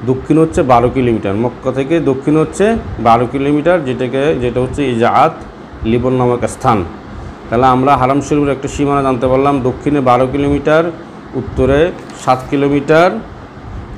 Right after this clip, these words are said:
এরপরে পূর্বে পনেরো কিলোমিটার, পশ্চিমে বাইশ কিলোমিটার। এই এরিয়াটুকু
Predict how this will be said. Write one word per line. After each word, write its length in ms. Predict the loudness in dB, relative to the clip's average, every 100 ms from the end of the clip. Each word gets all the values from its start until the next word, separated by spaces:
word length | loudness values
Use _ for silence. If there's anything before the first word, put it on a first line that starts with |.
| -4
এরপরে 420 | -4 0 2 2 2
পূর্বে 400 | 2 4 6 4 4
পনেরো 220 | 0 0
কিলোমিটার, 560 | 2 0 0 2 2 2 0
পশ্চিমে 560 | -4 -4 -2 2 2 2
বাইশ 320 | 2 2 0 -2
কিলোমিটার। 600 | 0 0 2 0 0 0
এই 140 | 0
এরিয়াটুকু 760 | 2 4 4 2 0 2 2 0